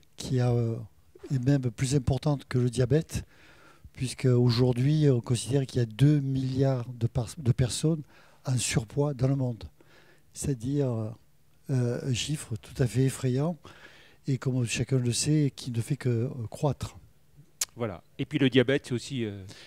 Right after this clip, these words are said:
Speaker 1: Et le
Speaker 2: beaucoup,
Speaker 1: diabète,
Speaker 2: beaucoup de monde.
Speaker 1: et le diabète, quatre cents, quatre cents millions de patients à travers le monde qui aussi, euh, donnent le tournis.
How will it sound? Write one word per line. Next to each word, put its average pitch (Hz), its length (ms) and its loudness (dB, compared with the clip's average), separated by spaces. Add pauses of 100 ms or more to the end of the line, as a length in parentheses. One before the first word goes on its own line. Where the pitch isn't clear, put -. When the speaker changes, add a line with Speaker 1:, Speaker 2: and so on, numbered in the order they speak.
(160)
Speaker 1:
Et 143 80 2
le 123 80 2
Speaker 2:
beaucoup, 131 120 2
Speaker 1:
diabète, 127 280 4
Speaker 2:
beaucoup - 80 -6
de 131 60 -10
monde. 180 360 -4
Speaker 1:
et 143 80 4
le 131 80 2
diabète, 127 500 2
quatre - 180 -2
cents, 139 520 0
quatre 127 200 -4
cents 131 200 -2
millions 123 540 0
de 117 100 -4
patients 123 480 -2
à 117 60 -6
travers 117 320 -4
le 117 100 -2
monde 123 400 -4 (1120)
qui 135 280 2
aussi, 143 500 0
euh, 120 540 0
donnent 127 280 2
le 120 140 2
tournis. 135 480 -6